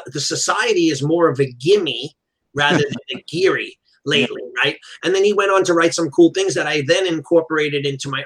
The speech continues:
Speaker 1: article. And, um, a lot of people have a hard time understanding that loyalty. Like, you know, um, I only have a handful of students that have trained with me over the years that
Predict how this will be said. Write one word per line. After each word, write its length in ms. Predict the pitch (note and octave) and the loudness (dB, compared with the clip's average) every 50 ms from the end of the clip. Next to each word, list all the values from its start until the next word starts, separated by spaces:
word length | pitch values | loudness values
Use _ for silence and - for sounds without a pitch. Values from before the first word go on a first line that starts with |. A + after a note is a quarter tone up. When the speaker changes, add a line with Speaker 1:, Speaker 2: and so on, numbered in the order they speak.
| - E3+ | -6 -4
Speaker 1:
article. 480 | F#3+ G#3+ G#3+ F#3 D#3+ - - G#2 G2 - - - - - - - | 0 2 2 2 0 -2 -6 -10 -10 -12 -16 -20 -20 -18 -10 -4
And, 240 | D3+ D#3+ D#3+ D#3 D3+ | -2 -2 -2 0 0
um, 220 | C#3+ C#3 C#3 C#3 - - | -2 -2 -2 -4 -6 0
a 60 | D#3+ | 0
lot 260 | F3 F#3 F#3+ A#3 C4 - | 0 2 2 0 0 -2
of 80 | - | -4
people 260 | - - G#3+ - F3 | -4 -6 -2 0 0
have 120 | E3+ E3 D#3 | 0 0 -2
a 60 | C#3 | -6
hard 340 | - - E3 E3 D#3+ D3+ C3+ | -6 -4 -2 -2 -2 -2 -2
time 300 | D#3 D#3+ D#3 D3 D3 - D3 | -2 -2 -2 -2 -4 -2 -2
understanding 760 | D3+ D3 C#3 C#3+ C#3 - - - D#3 C#3+ C3+ C3+ C3+ C3 C3 A#2+ | -2 -2 -2 -4 -2 -2 -2 -2 0 -2 0 -2 -4 -8 -8 -6
that 160 | B2 A#2+ - - | -6 -6 -6 -4
loyalty. 720 | - C#3 D3+ F#3 A3+ A#3+ - - - - - G#2 F2+ - - - - - - - | -2 2 4 4 6 6 4 0 -2 -8 -10 -10 -10 -12 -16 -18 -18 -18 -10 -2
Like, 200 | - D3+ D#3 C#3 - | 0 0 0 0 0
you 80 | D#3+ D#3 | 0 2
know, 260 | D3+ D3+ D3 D3 C#3+ | 2 2 2 2 2
um, 360 | - C#3+ C#3+ C#3 C3+ C#3 C#3 _ - - | 2 2 2 2 0 -2 -6 _ -4 -2
I 100 | G3 C4 | 0 0
only 200 | D4+ C#4 G#3+ F3+ | 4 6 6 6
have 100 | D3+ D3 | 6 2
a 60 | C#3 | 2
handful 440 | C#3 E3 D#3 D#3 C#3 - D#3 C#3+ B2+ | 2 2 2 0 -2 -4 -4 -4 -4
of 60 | - | -4
students 540 | - - - G#3 A3 G3 C#3+ C#3 - - - | -6 -2 0 0 0 0 0 -2 -4 -6 -4
that 140 | C3+ B2+ | -2 -4
have 100 | B2+ - | -4 -4
trained 280 | - - F#3+ A3 A#3+ G3+ | -6 -4 -2 0 2 2
with 140 | E3 D3 - | 2 2 2
me 140 | C#3+ C#3 C#3 | 0 0 0
over 180 | C3 B2+ C3 | 0 0 -4
the 80 | B2 A#2+ | -8 -10
years 540 | C3 C#3 F3 G#3+ A3 G3+ E3 D3 C3+ - - | -10 -8 -4 2 2 4 4 2 0 -2 -4
that 160 | C#3+ B2 | -6 -6